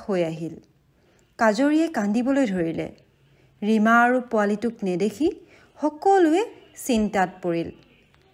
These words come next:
পোৱালিটো ভাগৰুৱা হৈ পৰিছিল। তাৰ ভোক লাগিছিল।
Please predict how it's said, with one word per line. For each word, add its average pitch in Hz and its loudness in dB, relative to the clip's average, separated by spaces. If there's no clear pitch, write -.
পোৱালিটো 233 2
ভাগৰুৱা 190 0
হৈ 190 -2
পৰিছিল। 170 -6
তাৰ 320 4
ভোক 254 -2
লাগিছিল। 170 -4